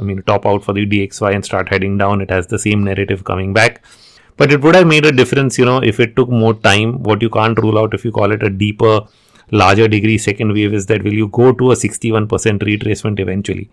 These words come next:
You know, and that would have mean the D X Y going to ninety-four, ninety-five, and so on. And ruling that out was important. Now, we have got an initial sell-off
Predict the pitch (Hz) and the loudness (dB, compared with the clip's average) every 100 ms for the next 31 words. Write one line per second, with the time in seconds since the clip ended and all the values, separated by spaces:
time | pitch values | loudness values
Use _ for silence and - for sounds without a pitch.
0 | _ _ _ _ - 104 104 104 104 107 | _ _ _ _ -6 -2 0 0 0 0
1 | 107 104 107 104 101 98 104 101 107 104 | 0 0 0 0 -2 0 -2 -2 -2 0
2 | 101 101 104 101 101 98 107 104 101 98 | 0 -2 0 0 -2 -4 -2 -2 -2 -4
3 | 98 101 95 98 101 98 135 123 104 - | -4 -4 -4 -4 -4 -2 2 2 2 -2
4 | _ _ - _ _ - 110 110 120 131 | _ _ -20 _ _ -4 0 2 2 2
5 | 117 107 113 131 120 104 110 104 98 113 | 4 2 4 2 2 2 0 0 -2 -2
6 | 135 - _ _ _ 120 113 117 113 139 | -8 -12 _ _ _ 0 2 4 2 4
7 | 156 147 147 117 117 113 151 147 - 110 | 4 2 2 2 0 0 2 0 2 2
8 | 113 120 - | 4 2 -2